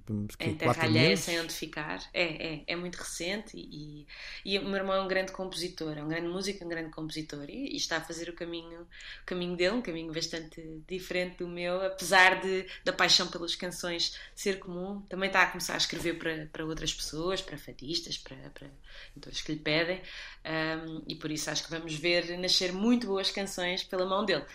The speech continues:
Speaker 1: mas claro que sou suspeita, não é?
Speaker 2: E de repente as coisas mudam porque, olha, olha, olha tu, o primeiro disco, o Avesso, não vou dizer que passou despercebido, mas não teve aquele, aquele
Speaker 1: Pois.
Speaker 2: impacto, não é? As pessoas só o foram descobrir depois, portanto nunca se sabe o que é que acontece na vida de um artista.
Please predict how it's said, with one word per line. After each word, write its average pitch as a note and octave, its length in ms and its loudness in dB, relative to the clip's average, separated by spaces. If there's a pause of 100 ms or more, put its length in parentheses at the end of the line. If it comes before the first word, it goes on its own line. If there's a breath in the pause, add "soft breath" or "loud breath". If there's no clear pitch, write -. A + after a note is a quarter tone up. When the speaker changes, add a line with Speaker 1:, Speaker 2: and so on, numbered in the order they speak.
(160 loud breath)
Speaker 1:
mas C#3+ 100 -2
claro C#3 260 -2
que - 80 -8
sou C#3+ 300 -6
suspeita, - 520 -6
não A#2+ 80 -12
é? A#2+ 40 -14 (180)
Speaker 2:
E F#3 100 12
de C3 100 8
repente - 380 4
as G#2 60 -2
coisas A2 300 4
mudam A#2 320 6
porque, - 260 -2 (500)
olha, G2 280 2
olha, A#2+ 420 8
olha C3 240 8
tu, A#2+ 200 2
o G#2 40 2
primeiro C#3+ 320 6
disco, C#3 440 4 (260 loud breath)
o A#2+ 80 6
Avesso, C#3 360 6 (220 soft breath)
não G3 100 12
vou A2+ 140 8
dizer A2+ 220 8
que - 40 -18
passou D3+ 240 6
despercebido, F3+ 560 6
mas G#2+ 120 6
não G#2 100 8
teve G#2 240 4
aquele, A#2 500 6 (380 soft breath)
aquele G#2+ 360 4
Speaker 1:
Pois. D#3+ 120 8
Speaker 2:
impacto, A2+ 420 4
não G2+ 140 4
é? A#2 160 2 (320 soft breath)
As A2 180 -2
pessoas B2+ 220 6
só B2 140 6
o A#2+ 40 6
foram C3+ 280 2
descobrir C#3 340 0
depois, G3 380 0
portanto - 420 -2
nunca G#2 380 2
se - 60 -4
sabe A2+ 240 0
o - 20 0
que A2 100 -4
é A2+ 60 2
que - 80 -4
acontece A2 360 0
na A#2 60 2
vida A2+ 300 2
de A#2 100 4
um C3 80 10
artista. G#2+ 480 2